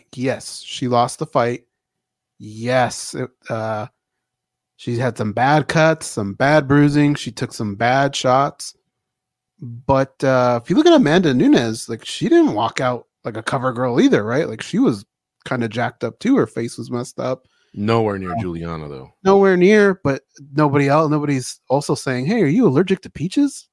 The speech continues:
Speaker 1: Right? Like, people were going, "Oh, shit, what happened to you?" Like, she got stuck to a couple times,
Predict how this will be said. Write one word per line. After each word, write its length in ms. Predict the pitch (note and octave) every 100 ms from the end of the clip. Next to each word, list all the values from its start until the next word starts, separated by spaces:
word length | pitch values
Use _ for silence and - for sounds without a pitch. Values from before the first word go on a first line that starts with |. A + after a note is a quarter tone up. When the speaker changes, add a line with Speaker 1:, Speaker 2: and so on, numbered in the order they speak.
| -
Speaker 1:
Right? 240 | B2 D#3
Like, 140 | A#2 A2+
people 180 | B2+ B2
were 60 |
going, 220 | A2+ A2+
"Oh, 100 | F3+
shit, 280 | A#3 - F#3
what 140 | A2+ D#3
happened 220 | F3 F#3
to 60 |
you?" 320 | G3 E4 D#4 - _ _ _ _ -
Like, 140 | A#2 -
she 160 | E3
got 200 | A3 F#3+
stuck 360 | - - C#3+ -
to 180 | D3 C3
a 60 |
couple 280 | B2 B2+ A2
times, 500 | - A2 C3 F#3